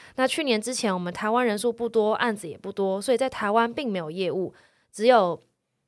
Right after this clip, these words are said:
所以只要跟台湾有关的业务呢，公司都会把 email 转到我这边，由我来协助国外的同事。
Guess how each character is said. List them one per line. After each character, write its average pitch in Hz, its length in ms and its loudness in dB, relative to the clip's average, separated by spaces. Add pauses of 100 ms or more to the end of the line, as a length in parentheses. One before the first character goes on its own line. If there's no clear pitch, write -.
(180)
所 - 140 6
以 277 60 8
只 202 160 -2
要 285 160 8
跟 269 160 6
台 214 200 0
湾 220 180 6
有 180 160 2
关 226 160 4
的 233 80 2
业 240 160 4
务 233 120 2
呢， 185 300 0 (360)
公 254 140 4
司 269 120 -2
都 254 80 4
会 262 100 6
把 185 180 -2
email 208 340 -2
转 - 180 -12
到 190 100 -2
我 175 140 -6
这 214 100 -8
边， 190 320 -4 (260)
由 269 140 8
我 320 120 8
来 202 120 6
协 202 200 -2
助 247 180 -2
国 185 160 -4
外 196 140 2
的 170 100 0
同 160 240 -14
事。 196 260 -8